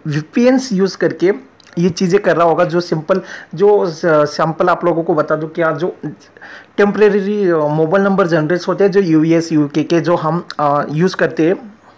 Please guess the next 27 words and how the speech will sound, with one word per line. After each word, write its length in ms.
इसके, 560
अ, 180
इसके 280
regarding 300
बहुत 280
सारे 180
ऐसे 140
application 540
आप 180
लोगों 180
को 120
प्ले 220
Store 280
पे 100
मिल 180
जाएंगे, 260
जिससे 440
यूएस, 400
यूके 300
जो 320
जिस 300
भी 120
country 320
का 120
हमें 180
mobile 420
number 260